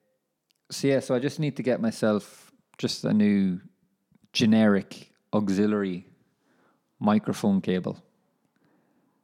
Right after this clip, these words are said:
Uh, I don't know, I don't know any more technical terms, like the jack size or anything.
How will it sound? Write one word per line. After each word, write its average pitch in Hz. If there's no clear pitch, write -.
Uh, 90
I 107
don't 107
know, 101
I 104
don't 110
know 107
any 98
more 95
technical 101
terms, 95
like 107
the -
jack 101
size 95
or 95
anything. -